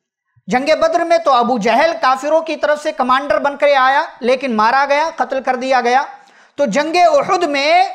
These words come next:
काफिरों की तरफ से कमांडर बनकर के हज़रत अबू सुफियान रज़ियल्लाहु ताला अन्हु आए हुए थे और ये मुआविया रज़ियल्लाहु अन्हु के वालिद हैं। हज़रत मुआविया रज़ियल्लाहु ताला अन्हु के ताल्लुक़ से एक बात शायद आप जानकर हैरान हों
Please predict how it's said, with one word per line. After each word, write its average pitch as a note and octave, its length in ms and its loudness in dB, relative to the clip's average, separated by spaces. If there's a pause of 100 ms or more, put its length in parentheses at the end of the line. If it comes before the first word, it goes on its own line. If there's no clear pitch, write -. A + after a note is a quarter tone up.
(140)
काफिरों D#4 500 2
की E4 180 -6
तरफ C4+ 260 -2
से D#4+ 200 -2
कमांडर C4+ 560 0
बनकर A#3+ 340 -2
के C#4+ 200 0
हज़रत B3 340 -2
अबू A3 200 -2
सुफियान A3+ 420 -2
रज़ियल्लाहु A3 520 0
ताला A3 300 0
अन्हु C#4 220 0
आए D4 160 2
हुए E3 220 -8
थे - 160 -20 (880)
और F4+ 340 4
ये D#4+ 140 0
मुआविया D4+ 400 2
रज़ियल्लाहु C4 500 0
अन्हु C4 240 -2
के G4+ 120 -2
वालिद G#3+ 320 0
हैं। B2+ 180 -16 (1400)
हज़रत F#4+ 320 -2
मुआविया E4+ 380 4
रज़ियल्लाहु C4+ 580 0
ताला B3 480 2
अन्हु C4 200 -2
के D4 180 -2
ताल्लुक़ A3+ 460 -2
से C#4 160 0
एक G3+ 180 -4
बात A#3+ 300 2
शायद A3+ 280 0
आप A3+ 180 2
जानकर A3 400 -2
हैरान G#3 420 2
हों F#3 220 -4